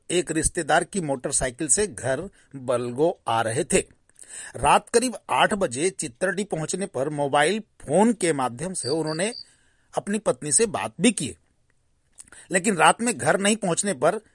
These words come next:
उनकी खोजबीन किया गया। आज सुबह उसकी लाश नई टांड बलगो के बीच जंगल में मिली। आशंका है कि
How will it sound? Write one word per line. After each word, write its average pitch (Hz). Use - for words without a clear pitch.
उनकी 135
खोजबीन 139
किया 107
गया। 143
आज 127
सुबह 151
उसकी 127
लाश 135
नई 139
टांड 160
बलगो 147
के 160
बीच 143
जंगल 147
में 127
मिली। 143
आशंका 233
है 240
कि 247